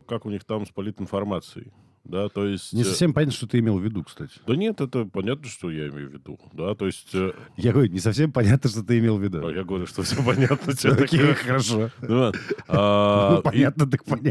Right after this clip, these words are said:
Speaker 1: нет, я
Speaker 2: че.
Speaker 1: имею в виду, что, э, оби-, э, ну, я, я ж пояснил там, что объясняет ли вам,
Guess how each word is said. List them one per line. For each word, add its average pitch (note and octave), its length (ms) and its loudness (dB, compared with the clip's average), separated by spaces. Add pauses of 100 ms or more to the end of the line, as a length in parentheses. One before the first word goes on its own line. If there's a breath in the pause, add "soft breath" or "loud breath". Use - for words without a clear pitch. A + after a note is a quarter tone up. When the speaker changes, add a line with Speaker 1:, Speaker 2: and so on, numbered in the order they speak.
Speaker 1:
нет, D#3+ 200 2
я C3+ 100 0
Speaker 2:
че. C#3 100 2
Speaker 1:
имею E3 140 0
в - 20 -2
виду, F3+ 140 0
что, D#3+ 340 0
э, A#2 60 2
оби-, A#2+ 360 4
э, - 40 -8
ну, A2 800 2
я, A#2+ 140 -2
я A#2+ 180 0
ж - 80 -8
пояснил E3 400 -6
там, G#2+ 180 -4
что G2 340 -6
объясняет E3+ 520 -4
ли D#3 80 -2
вам, C3+ 260 -2